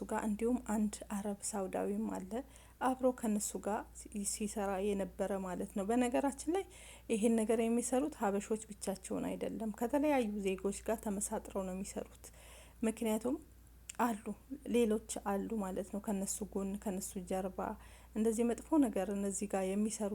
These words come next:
ሰዎች አሉ ከጀርባቸው ማለት ነው። ስለዚህ ሳውዲ ህግ እንደዚህ የለም። ሁላችሁም ተጠንቀቁ ማለት ነው። ብሬክስን መልእክት አስተላልፏል። ሁላችሁም እንግዲህ ሳውዲ ላይ ያላችሁ ራሳችሁን ጠብቁ።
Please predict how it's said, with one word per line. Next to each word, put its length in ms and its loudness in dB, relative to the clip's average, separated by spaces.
ሰዎች 400 -2
አሉ 320 2
ከጀርባቸው 760 -2
ማለት 320 -4
ነው። 140 -4
ስለዚህ 440 0
ሳውዲ 340 -2
ህግ 260 -6
እንደዚህ 420 -2
የለም። 380 0
ሁላችሁም 540 -2
ተጠንቀቁ 600 -6
ማለት 380 0
ነው። 140 -4
ብሬክስን 440 6
መልእክት 320 0
አስተላልፏል። 640 0
ሁላችሁም 540 0
እንግዲህ 380 -2
ሳውዲ 320 -2
ላይ 160 0
ያላችሁ 500 -2
ራሳችሁን 500 -4
ጠብቁ። 340 -6